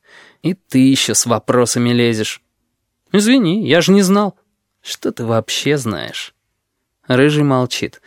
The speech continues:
Он тоже прилип к столу и старается незаметно отодрать локти. Стол отпускает его нехотя, с треском. Крысе было легче, у нее локти голые. «Хочешь верь, хочешь нет, но летом на него здорово ловятся мухи»,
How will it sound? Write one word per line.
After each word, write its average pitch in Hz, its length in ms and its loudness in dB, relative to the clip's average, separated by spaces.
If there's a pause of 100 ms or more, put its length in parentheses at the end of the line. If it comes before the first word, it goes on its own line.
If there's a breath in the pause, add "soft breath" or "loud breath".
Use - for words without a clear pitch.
(340 loud breath)
Он 151 160 0
тоже 156 280 2
прилип 127 400 0
к - 60 -8
столу 143 400 2
и 151 40 2
старается 135 540 -2
незаметно 127 540 0
отодрать 117 460 0
локти. 110 500 -4 (180)
Стол 127 280 0
отпускает 123 540 -2
его 120 120 0
нехотя, 117 520 -4
с - 100 -10
треском. 110 540 -6 (380 soft breath)
Крысе 135 360 0
было 160 220 0
легче, 160 460 -2 (200)
у 117 80 0
нее 117 280 2
локти 113 340 0
голые. 117 540 0 (1080)
«Хочешь 269 360 0
верь, 196 260 4
хочешь - 340 -2
нет, 170 360 0 (280)
но 147 200 4
летом 160 420 2
на 135 60 4
него 147 240 4
здорово 151 480 2
ловятся 175 480 4
мухи», 151 480 -2